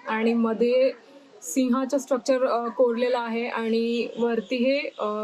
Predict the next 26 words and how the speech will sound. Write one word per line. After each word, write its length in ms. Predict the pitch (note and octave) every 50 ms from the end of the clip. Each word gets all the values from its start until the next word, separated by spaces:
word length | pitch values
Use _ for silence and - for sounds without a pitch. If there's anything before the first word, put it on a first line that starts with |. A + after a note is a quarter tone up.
| G#3+ G#3+ G#3+ - - - _ - - -
घोडे 300 | A3 B3 C4 B3+ B3 C4
आहेत. 260 | B3 A3 G3+ G#3 F#3+ G3 - _ _ _ - _ _ _ -
तर 280 | A#3+ A#3+ B3 B3+ C4 C4 - - - -
याचा 260 | A#3+ A#3+ A#3+ C4+ C4+
अर्थ 360 | - A#3 B3 A#3+ A#3 - C#4
असा 300 | C#4+ C4+ C4+ B3+ - C#4
आहे 260 | C4+ B3 G#3+ A3+ A#3+ C#4+
की 540 | C#4+ C#4+ - C4+ B3+ B3+ C4 C4 B3+ - -
खाली 300 | - A3 A3+ A3+ A#3+ B3+
जे 120 | A3+ C4+ C4+
आहे 220 | B3+ B3 C4 C4
हत्ती 360 | B3 A#3 A#3 - - C4 C4 B3 A#3+
आहे, 160 | A3 G#3+ G#3+
म्हणजे 420 | G#3+ G#3+ G#3+ G#3+ A#3 A#3+ B3+ C4 - - - - A3
this 340 | G#3 A#3 B3 B3 - C4+ C4
is 40 |
the 120 | B3 C#4 C#4+ C4+ -
symbol 240 | B3 A#3 A#3 A#3+ B3
of 120 | C4 C#4 C#4+ - -
stability 520 | A#3+ A3 G3+ A3 A3+ G3+ F#3+ F3 F#3 F#3 - - - - - - - - -
आणि 300 | - G#3+ G#3+ A3 A3 A3
मध्ये 400 | A3+ A3 A3 A3 A3 G#3 A3+ B3
आहे 260 | B3 A#3+ A#3 A3+ B3+ A#3+
ते 360 | A#3 - B3 C4 C4+ C4 - -
सिंह 480 | - - - C4 C#4 C4+ A#3+ A#3+ A3+ G3+
आहे, 240 | G3 G3+ G#3 A3